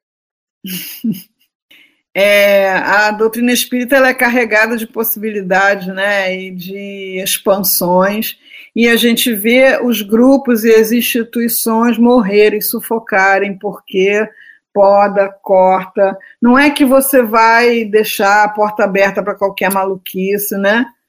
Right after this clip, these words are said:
Mas aquele que tem mais estudo, aquele que tem mais experiência, é, pode, deve orientar, né? Pra que o espírita possa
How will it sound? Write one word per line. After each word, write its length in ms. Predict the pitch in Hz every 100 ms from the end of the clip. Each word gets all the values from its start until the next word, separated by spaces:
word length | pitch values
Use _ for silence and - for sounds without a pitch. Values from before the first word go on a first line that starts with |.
| _ _ _ 202
Mas 340 | 202 214 202
aquele 400 | 220 247 294 311
que 120 | 294
tem 180 | 277 277
mais 280 | 262 262 240
estudo, 760 | - - 226 233 233 233 208
aquele 340 | 208 202 240 240
que 140 | 269
tem 180 | 254 262
mais 300 | 233 220 214
experiência, 1120 | - - 202 190 190 233 277 277 - 185 185 - _ _ -
é, 960 | 190 196 196 190 190 185 185 180 185 285 _ -
pode, 540 | 247 311 453 330 202
deve 720 | 185 185 240 440 415 226 208
orientar, 840 | 196 196 196 196 - 190 185 185 - _ _ _ _ _ _
né? 340 | - 190 226 294 _ _ _ _ _ _ _ _ _ -
Pra 220 | 190 190
que 320 | 190 208 208
o 280 | 208 214 208
espírita 720 | 202 - 202 202 214 220 247
possa 760 | 240 202 185 185 202 - 262